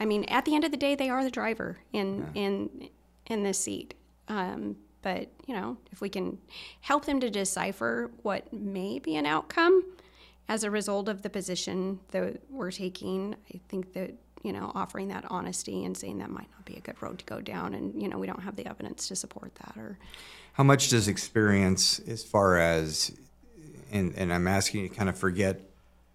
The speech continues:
Speaker 2: all things and just answer this question as though, like, your life depended on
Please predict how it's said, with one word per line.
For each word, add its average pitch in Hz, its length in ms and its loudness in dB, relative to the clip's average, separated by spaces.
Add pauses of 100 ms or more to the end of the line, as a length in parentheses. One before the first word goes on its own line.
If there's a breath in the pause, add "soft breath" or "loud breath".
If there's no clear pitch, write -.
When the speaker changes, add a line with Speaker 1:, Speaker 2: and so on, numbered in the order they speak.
(400)
Speaker 2:
all 104 220 6
things 98 420 0
and 87 80 -6
just 85 200 -10
answer 85 260 0
this 78 160 -10
question 82 400 -2
as 78 140 -12
though, 78 380 0
like, 80 160 -6
your 82 100 -8
life 82 180 2
depended 82 340 -2
on 73 80 -4